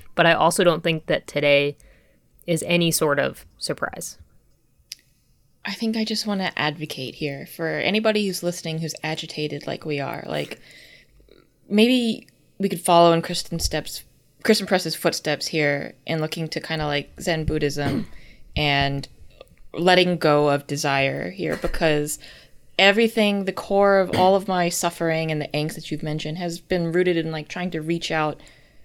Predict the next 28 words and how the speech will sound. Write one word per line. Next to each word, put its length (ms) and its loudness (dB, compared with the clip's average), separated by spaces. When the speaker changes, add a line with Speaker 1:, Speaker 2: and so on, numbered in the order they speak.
Speaker 2:
beyond 340 6
the 60 2
present 520 -2
and 200 0
not 300 0
being 300 2
rooted 280 4
in 140 2
the 80 0
now. 460 -10
I 60 4
know 240 6
that 160 4
sounds 280 0
like 180 0
woo-woo 340 2
nonsense. 760 4
Speaker 1:
<laughs> 20 4
It 100 6
sounds 260 8
like 160 8
you 240 6
are 300 8
in 240 4
an 100 4
episode 380 2
of 140 0
Life. 400 -4